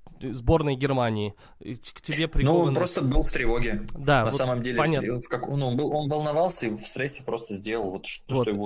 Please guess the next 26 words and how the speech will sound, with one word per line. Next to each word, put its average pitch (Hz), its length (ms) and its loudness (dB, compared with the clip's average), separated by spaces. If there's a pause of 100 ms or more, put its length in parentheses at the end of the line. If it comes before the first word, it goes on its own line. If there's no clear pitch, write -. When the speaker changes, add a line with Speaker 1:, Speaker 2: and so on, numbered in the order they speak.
(160)
Speaker 1:
И 156 100 -2
Speaker 2:
успокаивает. 160 60 4
Speaker 1:
я 196 340 6
заметил 151 500 2
за 131 120 -6
собой 160 320 0
вот 143 180 -2
эту 135 260 -6
штуку. - 340 -2
Это 147 340 0
я 156 540 4
такой: 139 260 0
«А 135 40 2
че - 160 -4
делаю 165 320 2
вообще?» 139 300 0
Это 147 300 0
я 180 400 6 (500)
проверяю, 147 800 6 (280)
нет 156 340 4
ли 165 60 4
у 156 80 6
меня 147 260 6
в 131 60 2
данный 135 300 4
момент 151 480 2